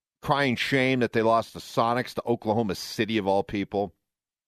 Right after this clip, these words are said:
So the fact that they got hockey, uh, the fact that they should get basketball back. How, where were you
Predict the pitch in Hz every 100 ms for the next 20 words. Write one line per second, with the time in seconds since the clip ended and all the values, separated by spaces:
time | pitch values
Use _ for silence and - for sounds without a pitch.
0 | _ _ _ - - _ _ _ _ _
1 | 143 127 156 151 143 135 135 120 127 127
2 | 131 120 _ _ - 90 92 95 - 131
3 | 127 135 123 117 113 - 131 120 117 -
4 | 110 113 - 92 107 104 104 104 101 -
5 | _ _ _ _ _ _ _ _ _ -
6 | - 294 403 220 - 151 226 339 320 196
7 | 151 151 151 143 135 123